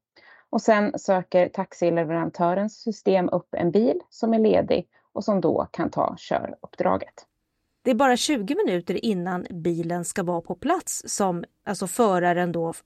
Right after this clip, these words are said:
Speaker 2: får, får veta att det finns en körning, även om man har beställt bilen liksom dagen innan.
Speaker 1: Ja, ungefär tjugo minuter före. Och det här brukar vara en lagom tid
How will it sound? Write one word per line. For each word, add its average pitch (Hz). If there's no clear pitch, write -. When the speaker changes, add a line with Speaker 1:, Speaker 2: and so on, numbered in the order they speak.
Speaker 2:
får, -
får -
veta 220
att -
det 208
finns 381
en 320
körning, 180
även 170
om 196
man 302
har 349
beställt 277
bilen 170
liksom 185
dagen 170
innan. 196
Speaker 1:
Ja, 233
ungefär 262
tjugo 185
minuter 175
före. 160
Och -
det 190
här 180
brukar 165
vara 151
en 175
lagom 151
tid -